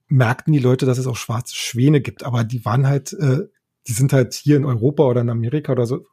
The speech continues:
überall auf der Welt sind sie halt sehr, sehr selten. Und deswegen, äh, haben halt auch die Börsianer eben dieses Bild geformt für ein Ereignis, das äußerst überraschend auftritt. In diesem aktuellen Zusammenhang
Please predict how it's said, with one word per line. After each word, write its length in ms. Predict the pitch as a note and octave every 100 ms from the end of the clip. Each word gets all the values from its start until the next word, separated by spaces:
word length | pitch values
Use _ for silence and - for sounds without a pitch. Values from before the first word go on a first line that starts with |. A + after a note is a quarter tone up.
| -
überall 380 | C#3 C3+ C3
auf 140 | F#3 -
der 100 | C3
Welt 160 | B2+
sind 180 | - C3
sie 120 | C3+
halt 180 | B2+ B2
sehr, 300 | A2+ A#2+ A#2+ - _
sehr 400 | - A2+ A2 B2 -
selten. 540 | A2+ G#2+ A2+ - - _ _ - - - - -
Und 120 | A#2+
deswegen, 560 | C#3+ - E3 E3 E3+
äh, 220 | D3+ C#3 B2 - _ _
haben 280 | - A#2 C3+
halt 360 | C3 B2+ B2+ - _
auch 140 | C#3
die 100 | -
Börsianer 800 | B2+ A#2 A2 G2 G2+ A2+ F3 F3+ - _ -
eben 200 | C3+ B2
dieses 340 | C3+ B2 -
Bild 420 | - C3+ F#3+ G#3
geformt 540 | - - - D#3 D#3+ D#3+ - _
für 240 | - C#3+ C#3+
ein 160 | C3
Ereignis, 800 | B2 G2 G2+ D#3 G3 F#3+ F3+ - E3+
das 320 | C#3 B2+ - - _ _ _ -
äußerst 440 | D#3+ - D#3+ -
überraschend 500 | D3 C3 C3+ - B2+
auftritt. 540 | A2 D3 - - A#3+ - - - -
In 140 | C#3
diesem 400 | A#2+ G3 G3 E3+ - _ _ _ - F3
aktuellen 440 | - - G3+ D3 C#3
Zusammenhang 720 | D3 A#2 A2 D3 D#3 F3 G3+